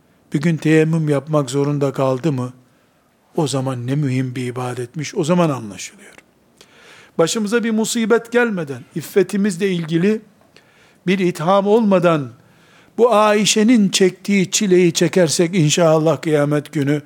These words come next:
onunla beraber onun şefaatine erenlerden oluruz. On birinci ayeti mealen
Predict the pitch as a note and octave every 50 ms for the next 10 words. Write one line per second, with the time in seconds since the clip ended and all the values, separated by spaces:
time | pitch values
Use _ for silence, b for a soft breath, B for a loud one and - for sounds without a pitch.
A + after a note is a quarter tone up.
0 | B B B B B B _ D#3 D3+ D#3 D#3 D3 D3+ D3+ C#3+ C3+ C#3+ C#3+ C#3 C#3
1 | C#3 C3 C#3+ C#3+ D3 - C#3+ C3+ C#3 C#3 C3 - E3 C3+ A2+ C#3 C3+ C3 B2 B2
2 | - C3+ C3+ B2+ B2+ B2+ B2+ B2 A#2+ A#2+ A#2+ A#2 A2+ A#2 C3+ B2 G#2+ F2+ F2 -
3 | - - - - - - _ _ _ _ _ _ _ _ _ _ _ _ _ _
4 | _ _ _ _ _ _ _ _ _ _ _ _ _ _ - B B B B B
5 | B B B - A#3 C4 C4+ B3 A3+ G#3+ A3+ A3+ G3+ G3 B3 A3+ G3+ G3 G3+ F#3+
6 | F#3 G3 F#3+ F#3+ - G#3+ G3+ F3 F3+ - _ _ _ _ _ _ _ _ _ _
7 | _ _ _ D3 E3 F3 F3+ G#3 G3 F3 D#3+ D3+ D#3 E3 F3 F#3+